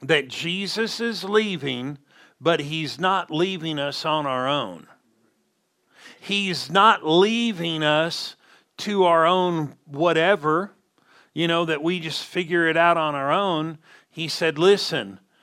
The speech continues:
I've been out here walking with you, but I'm gonna be gone, and I'm gonna send the Holy Spirit, and he's not just gonna be out here,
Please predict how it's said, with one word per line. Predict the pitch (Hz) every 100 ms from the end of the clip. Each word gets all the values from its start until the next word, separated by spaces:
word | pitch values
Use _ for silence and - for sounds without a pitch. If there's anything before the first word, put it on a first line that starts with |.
| _ _ -
I've | 156 214 262 196
been | 196 220
out | 190 180 170 -
here | - 196 185 131 90 - - _ _ _ _ _ _ _ _ _ _ -
walking | 107 147 214 190 202 185 175
with | 175 170 -
you, | 175 165 101 82 _ _ _ _ _ _ _ -
but | 147
I'm | 196 269
gonna | 247 208
be | 185
gone, | 143 156 214 220 147 151 170 - _
and | 147 156
I'm | 202 226
gonna | 208 202 175
send | - - 220 202 180
the | 160
Holy | 180 170 151
Spirit, | - 208 196 151 139 _ _ _ _
and | 131 135
he's | 185 254 233 247
not | 277 240
just | 185 208 - -
gonna | 202
be | 175 185 175
out | 170 151
here, | 131 - 214 208 151 143 139